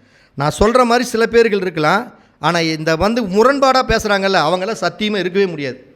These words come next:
நான் ஓப்பன் சேலஞ்ச் இதுக்கு தான் கட்டுறேன். எதுக்கு கட்டுறேன்னா, ஒரு இடத்துலயே போய் ஸ்பாட்லயே ஜாதகத்தை வாங்கி அவங்களுக்கு வீடு கட்டக்கூடிய நேரங்காலங்கள்ல இருக்குதா, ஸ்பாட்லயே இடத்த பார்த்து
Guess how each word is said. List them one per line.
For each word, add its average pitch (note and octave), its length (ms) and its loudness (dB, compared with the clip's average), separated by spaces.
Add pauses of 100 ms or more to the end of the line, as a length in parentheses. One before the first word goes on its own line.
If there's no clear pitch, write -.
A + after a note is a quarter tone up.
(100)
நான் D#3 360 -4
ஓப்பன் G#3 320 0
சேலஞ்ச் F#3 260 0
இதுக்கு D#3+ 180 -4
தான் E3+ 160 2
கட்டுறேன். C3+ 300 -2 (460)
எதுக்கு G#3 280 4
கட்டுறேன்னா, F3+ 400 2 (760)
ஒரு D#3 180 2
இடத்துலயே C#4 440 2
போய் B3 340 2
ஸ்பாட்லயே A#3 400 0
ஜாதகத்தை G3+ 480 -2
வாங்கி E3 340 -2
அவங்களுக்கு E3+ 360 -4
வீடு A3 140 -2
கட்டக்கூடிய D#3+ 400 -4
நேரங்காலங்கள்ல D3+ 680 -2
இருக்குதா, C3+ 400 -4 (1000)
ஸ்பாட்லயே B3 640 2
இடத்த A3 300 2
பார்த்து F#3+ 340 -2